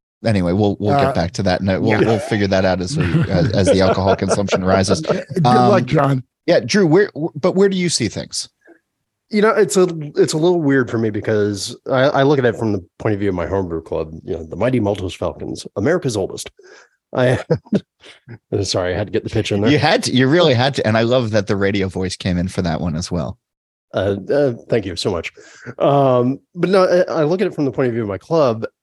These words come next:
Speaker 3: and like Denny, I see new faces, but the thing I don't see is I don't see the faces sticking. And even now, post-pandemic, our club activity is not recovered back to the level where it was. And I wonder, in part,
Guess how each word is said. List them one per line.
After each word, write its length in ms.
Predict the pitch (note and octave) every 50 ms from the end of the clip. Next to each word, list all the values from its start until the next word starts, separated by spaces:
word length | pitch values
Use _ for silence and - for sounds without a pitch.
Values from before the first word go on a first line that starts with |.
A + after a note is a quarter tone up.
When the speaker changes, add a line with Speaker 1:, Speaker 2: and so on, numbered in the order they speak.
| _
Speaker 3:
and 580 | - C3+ C3 B2 A#2+ B2 B2 A#2+ A#2+ A#2+ A#2+ A#2+ -
like 220 | C#3 B2+ A#2+ A#2
Denny, 220 | F3+ F#3+ G#3 G3
I 60 | D3 B2
see 200 | A2+ - - F#3
new 200 | D#3 C#3 C#3 B2
faces, 440 | - - C#3 C3 B2+ - C#3 A#2 G2
but 160 | G2 A2 -
the 80 | - -
thing 180 | B2 B2+ C3
I 60 | A2+
don't 200 | G#2 A2 A2+ A#2
see 140 | A2 - B2
is 80 | G#2+ F#2
I 80 | G2+
don't 140 | F#2 G2+ F#2
see 100 | - -
the 100 | A2+ F#2
faces 420 | - - G#2+ G#2 F#2 - - - -
sticking. 480 | - - - G2+ - - B2+ D3+ D#3 - _ _ _ _ - _ _ _ _ - _ _ _ _ _ -
And 560 | C3+ C3 B2+ B2 B2 A#2+ A#2+ A#2 A2+ A#2+ C3+ - - _ _ _ - F3
even 440 | E3 E3 D3+ D#3 D3 C3+ B2 A#2
now, 380 | A#2 A2+ A2+ A#2 A#2 A#2 A#2 A2
post-pandemic, 920 | G2 - A#2 A#2 G#2+ - - A2 G2+ G2 G2 F#2 G#2+ G#2+ G#2 G2 F2+ -
our 140 | G2 - F#2
club 260 | - - - B2 A#2
activity 380 | A2 G#2 G2 - G#2 F#2 F2+ F#2
is 160 | F2 - -
not 420 | A#2+ A2+ - C3 A2+ A2+ G#2 G#2 -
recovered 400 | G2+ F2 - A2 G2 F2+ E2+ E2
back 160 | F#2 F2+ E2+
to 80 | - G#2
the 60 | E2+
level 320 | E2 F2 F2 E2+ E2+ E2
where 240 | D#2+ E2+ E2+ E2 E2
it 100 | E2 - _
was. 480 | - F3+ F3+ C3+ - - - - - - - _ _ _ _ _ _ _ _ _ _ _ _ _ _ _ _ _ _ _ _ _ _ _ _ -
And 320 | - - C3+ B2+ B2+ A#2 A2+ - _ _ _ _ -
I 220 | A#2+ A2 A#2+ D3+ D#3+
wonder, 420 | D3 B2+ A#2+ B2+ C3+ C3 A#2+ G#2+
in 260 | - - G2+ F#2 E2+
part, 480 | - - - G#3 F3 G2 F#2 - -